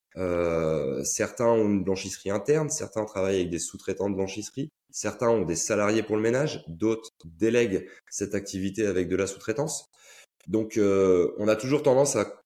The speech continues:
penser que l'herbe est plus verte ailleurs. Donc, euh, donc c'est bien de pouvoir échanger avec des gens qui n'ont pas le même business model ou la même façon de travailler que nous, euh,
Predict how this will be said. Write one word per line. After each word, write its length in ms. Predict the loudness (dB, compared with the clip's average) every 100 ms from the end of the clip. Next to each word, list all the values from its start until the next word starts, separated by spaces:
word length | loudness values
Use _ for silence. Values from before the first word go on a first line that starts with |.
| _
penser 400 | -4 0 0 2
que 80 | 0
l'herbe 320 | 2 2 0
est 60 |
plus 180 | -2 -2
verte 240 | -2 -2 -8 -6
ailleurs. 380 | -2 0 0 -4 -14 _ _ _ _ _ -8
Donc, 360 | -2 -2 0
euh, 280 | 2 4 4
donc 180 | 2 -2
c'est 140 | -2
bien 160 | 0 0
de 100 | 0
pouvoir 360 | -2 0 4
échanger 400 | 2 0 -4 -2
avec 220 | 0 -2 -2
des 120 | 0
gens 160 | 0
qui 160 | -4 -8
n'ont 140 | -10 -10 -2
pas 120 | 0
le 160 | 0 -2
même 340 | -2 -2 -4
business 460 | -6 -6 -4 -4 -2
model 420 | 0 2 0 0
ou 60 |
la 100 | -2
même 220 | -2 -2 -4
façon 340 | -6 -6 -6
de 100 | -8
travailler 440 | -6 -2 0 0 -4
que 60 | -4
nous, 160 | -4 -4 _ _ _ _ -8
euh, 500 | -2 0 2 2